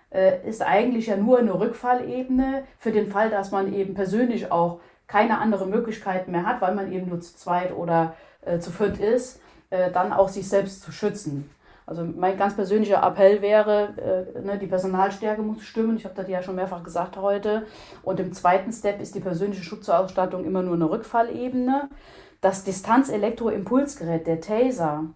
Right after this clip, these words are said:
ähm, ist nach der verfassungsrechtlichen Vorgabe ja immer ein Mittel nach der unmittelbaren körperlichen Auseinandersetzung. Und wir erleben schon, dass die Kollegen eher den Dike dann auch wählen, weil er auf körperliche Distanz ausgerichtet ist, als jetzt die unmittelbare,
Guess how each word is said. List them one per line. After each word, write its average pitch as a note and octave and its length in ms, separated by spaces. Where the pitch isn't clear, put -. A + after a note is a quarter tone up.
ähm, F#3 480
ist G3+ 180
nach G3 200
der F3 120
verfassungsrechtlichen A3+ 1000
Vorgabe A3 760
ja F#3+ 340
immer A#3+ 280
ein G3 220
Mittel A#3 260
nach G3 320
der G#3 180
unmittelbaren G3 640
körperlichen F3+ 840
Auseinandersetzung. E3+ 1160
Und F#3 160
wir G3 100
erleben F#3+ 380
schon, G#3 240
dass G3 160
die F#3 100
Kollegen G3+ 960
eher A3 260
den F3 200
Dike E3+ 340
dann A3 180
auch G3+ 300
wählen, A#3+ 440
weil F#3 160
er F3 140
auf E3 140
körperliche F#3+ 460
Distanz F3 420
ausgerichtet G#3+ 720
ist, A3 220
als F#3 260
jetzt F3+ 280
die F#3+ 60
unmittelbare, F#3 1000